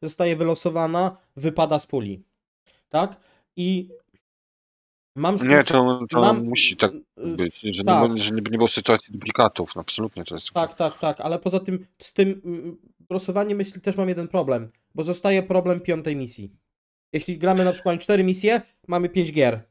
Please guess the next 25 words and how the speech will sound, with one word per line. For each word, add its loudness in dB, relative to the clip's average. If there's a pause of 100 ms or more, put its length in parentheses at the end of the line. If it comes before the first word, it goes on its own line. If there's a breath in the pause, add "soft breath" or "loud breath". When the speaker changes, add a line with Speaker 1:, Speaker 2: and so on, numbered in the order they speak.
(160)
Speaker 1:
Standardowo 2
turniej -6
X-Winga -2
ma 0
pięć, -8
sześć -6
gier. -2 (400)
To -8
teraz, 4 (240)
jeśli -2
będziesz -2
losował 4
tę, 0 (220)
tą 0 (160)
ostatnią 0 (220)
jeszcze 0
raz 0
albo -6
tą -6
ten, -2
to -6
bardzo 0
wpłynie 0
na 0
metę. -2